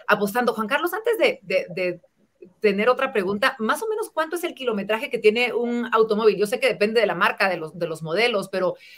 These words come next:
eh, el que más recorre, eh, con una recarga, ¿cuánto es hoy en día aproximadamente?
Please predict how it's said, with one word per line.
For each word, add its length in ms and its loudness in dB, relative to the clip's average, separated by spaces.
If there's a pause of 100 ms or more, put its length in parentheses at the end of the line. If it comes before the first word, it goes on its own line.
eh, 260 -2
el 140 0
que 120 6
más 300 0
recorre, 560 0 (320)
eh, 220 6
con 200 4
una 480 0
recarga, 600 0 (520)
¿cuánto 380 2
es 320 -4
hoy 140 2
en 120 0
día 200 -2
aproximadamente? 760 -12